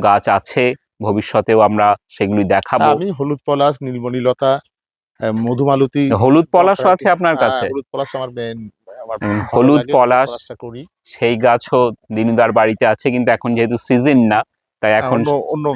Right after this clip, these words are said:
Speaker 2: ধারে পড়ে আছে,
Speaker 1: হ্যাঁ, অন্য
Speaker 2: ওটা
Speaker 1: ধারে,
Speaker 2: অন্য
Speaker 1: এখন তো
Speaker 2: সাইডে
Speaker 1: সেটা
Speaker 2: আছে।
Speaker 1: সিজন না, এখন তো দেখে কিছু বোঝাও যাবে না সেটা কোন ধরনের গাছ।
Speaker 2: আর mainly নীলমণিলতা আমার একটা শখ,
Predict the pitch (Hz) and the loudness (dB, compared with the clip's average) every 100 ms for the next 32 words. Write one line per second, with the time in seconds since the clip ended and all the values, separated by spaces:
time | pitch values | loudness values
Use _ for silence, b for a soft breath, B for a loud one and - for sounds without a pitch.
0 | 120 131 127 - 120 117 - 120 117 120 | -4 -2 -2 -2 -4 -2 -2 0 4 4
1 | 113 113 110 110 120 120 120 117 117 110 | 2 2 2 2 0 -2 -2 -2 -2 -2
2 | - 117 131 185 247 185 180 175 156 120 | -2 0 0 2 0 0 0 0 0 0
3 | 127 135 127 120 - 117 113 107 131 120 | 0 0 -2 -2 -2 2 2 2 2 2
4 | 110 113 110 - 104 107 113 110 110 107 | 2 0 -4 -6 -4 -2 -2 -4 -2 -2
5 | 104 104 98 104 117 - _ 127 123 139 | -2 -4 0 0 0 -8 _ -8 -6 -6
6 | 139 131 127 127 127 123 120 123 120 113 | -4 -4 -6 -6 -6 -6 -2 -2 -2 -4
7 | - 117 | -8 -12